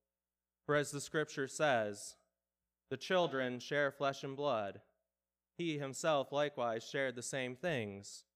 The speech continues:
so that through death he might destroy the one who has the power of death. What's more, the scripture continues on to say, "He had to become like his brothers and sisters in every respect,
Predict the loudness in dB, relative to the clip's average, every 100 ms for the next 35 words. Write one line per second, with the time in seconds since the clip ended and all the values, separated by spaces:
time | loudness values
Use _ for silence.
0 | _ _ _ -2 2 2 0 0 0 6
1 | 6 6 4 -2 0 0 0 -4 -8 -2
2 | 2 2 2 -2 -2 -4 -8 -8 -2 0
3 | 0 -4 -2 2 4 2 0 -4 -4 -2
4 | -4 -8 _ _ _ _ _ _ _ _
5 | _ _ _ _ _ _ _ 2 4 4
6 | 4 8 6 6 0 2 2 4 0 2
7 | -2 0 0 2 4 4 4 2 0 2
8 | 4 2 -2 _ _ _ _ _ -4 -4
9 | -4 -2 2 4 2 -2 -4 -4 -2 -2
10 | -2 -4 -8 -14 _ _ 2 2 2 -4
11 | 2 4 4 0 -4 -6 -4 -6 -6 -10
12 | -8 -8 -8 -8 -8 -10 -8 -6 -6 -8